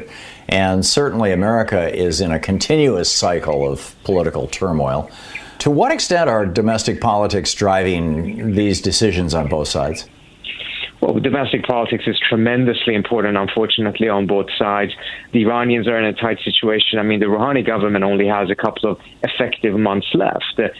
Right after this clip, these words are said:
Speaker 2: the elections are in June. By, uh, last two weeks of March, the Iranians are in an election season. As a result, cannot negotiate effectively. On this side, I think, unfortunately, the Biden administration seems to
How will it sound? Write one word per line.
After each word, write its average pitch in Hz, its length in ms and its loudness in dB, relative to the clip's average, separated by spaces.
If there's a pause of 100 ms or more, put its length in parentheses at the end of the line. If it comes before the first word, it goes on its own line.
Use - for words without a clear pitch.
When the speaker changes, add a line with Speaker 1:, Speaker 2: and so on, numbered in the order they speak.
(240)
Speaker 2:
the 113 140 4
elections 120 480 2
are 104 120 2
in 98 160 0
June. 139 480 2
By, 104 320 0 (320)
uh, 95 540 0 (100)
last 127 1200 2
two 127 100 2
weeks 120 300 0
of 107 140 0
March, 117 400 0 (260)
the 120 60 2
Iranians 123 480 2
are 131 100 2
in 127 80 2
an 127 100 2
election 139 460 0
season. 147 340 2
As 101 180 2
a 104 40 2
result, 107 420 0
cannot 113 360 0 (280)
negotiate 120 600 2
effectively. - 800 -6 (480)
On 123 180 2
this 190 260 2
side, 120 240 0
I 107 160 2
think, 123 160 -2
unfortunately, 113 880 0 (260)
the 123 60 0
Biden 151 280 0
administration 123 580 0 (100)
seems 127 260 0
to 139 80 2